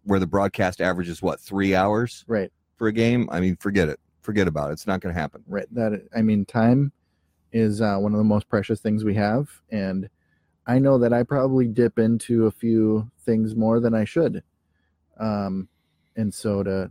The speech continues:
Speaker 2: to continue that.
Speaker 1: Well, yeah. I mean, just, just the, the time sinks that we already have, you know, whether it's cigars or, you know, hanging out playing cards with friends or whatever it is.
Speaker 2: Yeah.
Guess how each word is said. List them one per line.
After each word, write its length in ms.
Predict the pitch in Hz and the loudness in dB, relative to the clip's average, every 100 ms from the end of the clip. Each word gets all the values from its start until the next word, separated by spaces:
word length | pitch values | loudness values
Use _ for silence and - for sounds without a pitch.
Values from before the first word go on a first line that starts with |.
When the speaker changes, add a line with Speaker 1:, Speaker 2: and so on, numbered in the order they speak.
| _ | _
Speaker 2:
to 240 | - 104 101 | -8 -8 -8
continue 440 | - 101 - 104 95 | -8 -6 -2 0 0
that. 300 | 95 92 - _ _ _ _ _ - _ _ _ _ | 0 -2 -6 _ _ _ _ _ -20 _ _ _ _
Speaker 1:
Well, 140 | - 101 | 0 2
yeah. 240 | 87 73 - _ _ _ _ _ _ - | 2 0 -8 _ _ _ _ _ _ -4
I 80 | 110 | 4
mean, 160 | 113 107 | 4 4
just, 220 | 131 - 87 | 2 -4 -4
just 320 | 123 131 - | 0 0 4
the, 240 | 104 90 - | 4 4 0
the 100 | 98 | -4
time 280 | - 110 107 | 0 0 0
sinks 300 | 117 104 - | -2 -4 -4
that 100 | - | 0
we 120 | 92 | 2
already 180 | 92 90 | 4 4
have, 380 | 90 76 80 - | 2 0 -2 -4
you 100 | 87 | -2
know, 120 | 82 | -2
whether 260 | 85 82 82 | 0 0 -2
it's 160 | - | -4
cigars 800 | - 90 95 92 87 87 - - | -4 0 2 4 2 0 -4 -12
or, 400 | - 87 80 78 - _ _ _ _ _ | -2 0 0 -2 -8 _ _ _ _ _
you 100 | 101 | 0
know, 100 | 87 | 0
hanging 280 | 87 101 98 | 2 0 0
out 160 | 92 - | -2 0
playing 240 | 104 90 | -2 0
cards 280 | 110 95 85 | 2 2 0
with 120 | 82 | -4
friends 420 | - 104 95 87 | 0 2 2 0
or 80 | 85 | 0
whatever 440 | 90 104 107 98 | 2 2 2 0
it 60 | 87 | 0
is. 400 | 87 78 - - _ _ - | 0 -2 -8 -18 _ _ -4
Speaker 2:
Yeah. 180 | 117 | -4